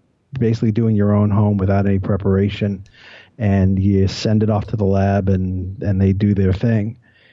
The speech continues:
So this P R firm that represented this company reached out to me and said, "We want you to talk to this woman about her story." So I have her on my show, and as soon as I started talking to her, I realized I had just seen her sh-, her story on N B C Nightly News about two months ago,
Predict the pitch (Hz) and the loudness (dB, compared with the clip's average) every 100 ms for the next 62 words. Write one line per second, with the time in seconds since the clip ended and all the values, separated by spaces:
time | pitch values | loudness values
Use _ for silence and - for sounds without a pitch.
0 | _ _ _ - - 117 110 101 - 127 | _ _ _ -14 -4 -2 0 -2 0 0
1 | 139 165 - 107 104 104 110 107 113 104 | 0 -2 -2 -4 -2 -4 -6 -6 -4 -2
2 | 117 127 107 98 98 156 175 - 113 101 | -2 -2 -4 -6 -4 -2 -2 -2 -4 -2
3 | 104 117 135 - 120 110 104 107 110 110 | -2 0 -2 -2 -4 -2 -2 -2 0 0
4 | 113 147 107 - 104 104 110 104 104 - | 0 -2 -4 -2 -4 -4 -2 -2 -2 -2
5 | 120 156 110 98 95 101 101 - 139 185 | 0 0 0 0 -2 -2 -4 -2 -2 -2
6 | 101 - _ _ - - - - - - | -4 -10 _ _ -20 -20 -20 -20 -18 -14
7 | - 117 113 104 113 131 151 160 131 120 | -4 0 0 2 2 2 2 2 2 0
8 | 117 113 - 131 156 135 113 104 110 - | -2 -4 -4 -2 0 0 0 -2 -4 -2
9 | 139 139 127 117 123 165 - 135 113 107 | 0 0 0 -2 -2 -2 -2 -2 0 2
10 | 147 170 117 120 131 165 139 156 135 160 | 2 0 0 -2 0 0 0 -2 -4 -2
11 | 143 131 127 - 151 - - - 139 123 | 0 0 -2 -4 -6 -10 -20 -4 -4 -2
12 | 151 165 165 131 131 131 139 147 139 - | 0 2 2 2 0 0 0 0 -2 0
13 | 151 143 143 143 139 143 175 131 123 120 | -2 0 -2 0 0 2 2 0 -2 -4
14 | 151 147 185 - 113 78 | -2 0 -2 -2 -6 -8